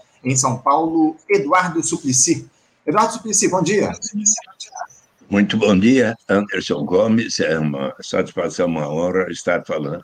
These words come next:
Speaker 2: com vocês do Faixa Livre.
Speaker 1: Satisfação é
Speaker 2: Obrigado
Speaker 1: nossa,
Speaker 2: pelo
Speaker 1: senador.
Speaker 2: convite.
Speaker 1: Satisfação é nossa. Eu que agradeço muito a sua presença mais uma vez aqui pra conversar con-, conosco no programa. Muito obrigado por atender ao nosso convite. Senadora,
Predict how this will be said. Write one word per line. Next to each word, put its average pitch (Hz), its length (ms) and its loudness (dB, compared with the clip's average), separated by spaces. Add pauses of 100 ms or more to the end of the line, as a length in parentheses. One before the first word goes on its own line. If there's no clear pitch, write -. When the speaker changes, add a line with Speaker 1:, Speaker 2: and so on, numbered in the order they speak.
Speaker 2:
com 92 160 -8
vocês 90 480 -6
do 67 220 -12 (340)
Faixa - 340 -2
Livre. 76 420 -6 (360)
Speaker 1:
Satisfação 147 480 -2
é 226 40 -2
Speaker 2:
Obrigado 208 280 2
Speaker 1:
nossa, - 0 -
Speaker 2:
pelo 131 100 -6
Speaker 1:
senador. - 260 -4
Speaker 2:
convite. - 320 -6 (380)
Speaker 1:
Satisfação 156 540 0
é - 20 -2
nossa. 170 320 2
Eu 151 60 -4
que 196 60 -4
agradeço 180 440 -2
muito 170 240 -2
a 147 40 -4
sua 156 120 -2
presença 139 400 0
mais 170 320 2
uma 156 140 2
vez 139 260 2
aqui 139 420 -2 (280)
pra 139 100 -4
conversar 143 400 0
con-, 120 340 -6
conosco 135 440 0
no 131 120 0
programa. 123 320 -2
Muito 131 220 -2
obrigado 131 380 0
por 131 100 -4
atender 131 520 -4 (280)
ao 131 160 2
nosso 123 260 0
convite. 92 520 -6 (480)
Senadora, 277 520 4